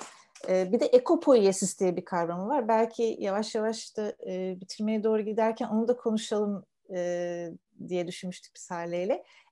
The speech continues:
Ekopoiesis kavramı. Bunu, e,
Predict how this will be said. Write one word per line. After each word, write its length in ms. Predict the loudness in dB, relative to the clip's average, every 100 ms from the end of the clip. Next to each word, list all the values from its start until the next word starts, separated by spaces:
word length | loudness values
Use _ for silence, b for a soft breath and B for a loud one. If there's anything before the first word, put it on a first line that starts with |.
| 6
Ekopoiesis 880 | 6 8 4 4 2 2 0 -6 -8
kavramı. 640 | -8 -4 -4 -4 -4 -2 -4 -8 b b b -8
Bunu, 460 | 0 2 4 2 -2 _
e, 60 | 4